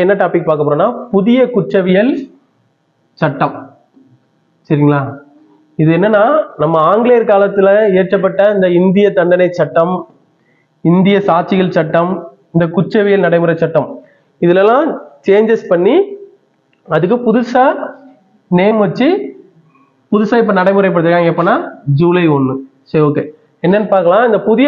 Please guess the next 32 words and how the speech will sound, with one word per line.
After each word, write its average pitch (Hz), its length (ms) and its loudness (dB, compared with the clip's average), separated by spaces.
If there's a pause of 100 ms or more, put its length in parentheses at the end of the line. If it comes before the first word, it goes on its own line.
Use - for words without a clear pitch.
குற்றவியல் 226 480 2
சட்டத்துக்கு 185 380 0
வந்து 185 160 0 (140)
குடியரசுத் 285 420 0
தலைவர் 214 300 2
எப்போ 180 220 -2
ஒப்புதல் 196 380 0
கேட்ட, 165 220 0 (100)
கொடுத்தாங்க 180 440 0
அப்படின்னு 165 260 0
பாத்தீங்கன்னா, 156 320 0 (720)
இருபத்தஞ்சு 240 500 2 (120)
பன்னெண்டு 185 320 0 (100)
ரெண்டாயிரத்தி 180 520 0
இருபத்தி 185 360 0
மூணு. 156 200 2 (560)
இது 180 80 0 (100)
முக்கியமானது. 202 500 2 (100)
நமக்கு 190 320 2
குரூப் 190 220 0
டூல 190 240 2
வந்து 180 220 0 (640)
எப்ப 170 260 -4
நடைமுறைக்கு 214 520 2
வந்ததை 196 300 0
கேட்க 190 180 0
கூட, 220 120 2 (100)
எப்போ 226 260 -2
குடியரசுத் 247 360 0
தலைவர் 202 260 2
ஒப்புதல் 202 360 0
கொடுத்தாங்க 175 420 0